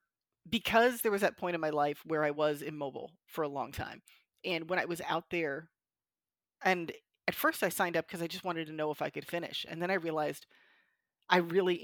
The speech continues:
am fit enough to not worry about finishing. I wanted to do it a little bit faster.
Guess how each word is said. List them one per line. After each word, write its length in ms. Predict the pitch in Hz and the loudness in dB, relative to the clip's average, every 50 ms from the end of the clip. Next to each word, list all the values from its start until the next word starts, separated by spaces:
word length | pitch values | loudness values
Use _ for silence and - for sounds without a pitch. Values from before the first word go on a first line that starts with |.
| 170 170 170 | -4 -4 -4
am 400 | 165 160 156 151 151 156 151 _ _ _ - | -4 -4 -4 -8 -10 -14 -16 _ _ _ 0
fit 120 | - 226 214 | 0 2 2
enough 280 | 185 170 165 160 - | 2 2 0 0 -2
to 140 | - 190 - - | -4 -12 -12 -8
not 300 | 175 175 180 165 - 170 151 | -2 0 2 2 2 0 -2
worry 260 | 160 165 190 214 175 | -2 -2 0 0 -2
about 280 | 135 - - 98 - - | -2 0 -2 -2 -2 -4
finishing. 360 | - - - - - 156 147 | -6 -4 -4 -4 -4 -4 -4
I 60 | 139 | -4
wanted 260 | 139 143 147 143 143 - | -4 -4 -4 -6 -6 -8
to 60 | 156 | -8
do 200 | 151 156 156 160 | -8 -8 -6 -6
it 60 | 165 | -6
a 40 | 160 | -6
little 200 | 160 175 180 175 | -4 -4 -4 -2
bit 120 | 185 190 - | -2 -2 -2
faster. 520 | - 196 190 254 - - - - - - | 0 -2 -2 -2 -6 -12 -16 -16 -16 -16